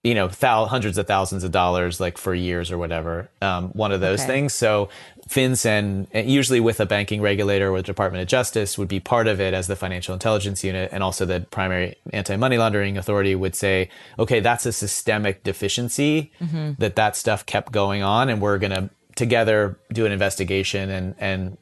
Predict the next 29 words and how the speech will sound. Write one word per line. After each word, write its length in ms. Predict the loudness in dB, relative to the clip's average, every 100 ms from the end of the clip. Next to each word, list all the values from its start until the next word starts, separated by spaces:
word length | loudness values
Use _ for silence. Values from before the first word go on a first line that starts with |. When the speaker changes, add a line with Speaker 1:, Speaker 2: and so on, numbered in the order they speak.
| _ -2
Speaker 1:
recommend 440 | 0 0 -2 0
changes 640 | 0 2 2 2 2 0
and 140 | -2 -2
potentially 460 | -2 -2 -2 -4
fine 340 | -2 -2 -2 -2
you 300 | -4 -4 -6 _ -4
money, 540 | 0 0 0 -4 -8 _ -6
uh, 380 | -4 -4 -6 -10 -8
as 160 | -6
a 60 | -4
penalty 400 | -2 -2 -2 -6
for 160 | -4 -2
that." 300 | -2 -2 -8 -20 -20 -8
So 160 | 0 2
that's 180 | 4 2
a 60 |
function 400 | 2 0 0 -2
within 300 | -2 -2 0
it, 240 | 0 -2 -6 -2
but 200 | 2 4
a 80 |
lot 320 | 4 6 6 4
of 120 | 4
it 100 | 2
is 180 | 2 0
really 360 | 0 2 2 0
in 100 | -2
the 100 | 2
guidance 840 | 2 2 0 -4 -6 -6 -8